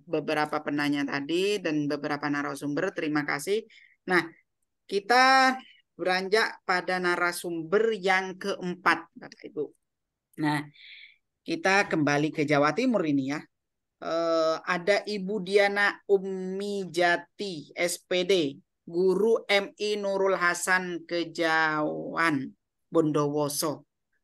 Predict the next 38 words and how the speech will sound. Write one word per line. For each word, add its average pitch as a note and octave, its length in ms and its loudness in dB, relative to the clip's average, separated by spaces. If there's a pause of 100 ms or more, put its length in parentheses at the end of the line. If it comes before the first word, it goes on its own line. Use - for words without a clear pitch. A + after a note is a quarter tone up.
(160)
Nah, D3 140 -2
tadi E3 280 2
kan F#3 200 2
ada F3 320 4
yang F#3 240 0
bertanya E3 500 -2
bagaim-, E3 460 -2
dari E3 320 -2
Bu E3 100 0
Yuli, E3 300 0
bagaimana G3 720 -4 (720)
agar F#3 400 2
siswa F#3+ 400 0
itu A#3+ 480 0 (640)
kelas F#3 240 2
empat F#3+ 320 0
lima F#3+ 320 -2
S F#3 160 -2
D A3+ 320 4 (680)
termotivasi G3 760 -2
untuk E3 240 -6
menulis. E3 320 -4
Nah, E3 160 4 (240)
mungkin F3+ 320 2
ini G3+ 360 -2
Bu F3+ 200 -2
Diana F3+ 400 2
nanti F#3+ 400 -2
bisa F#3 240 -2
memberikan F3 680 -2
sharingnya F3 440 -2
juga, D#3+ 320 0
karena F3+ 240 -2
beliau F3 240 0
adalah D#3+ 560 -2
guru D#3+ 240 -4
M D#3 160 -6
I. C#3+ 160 -12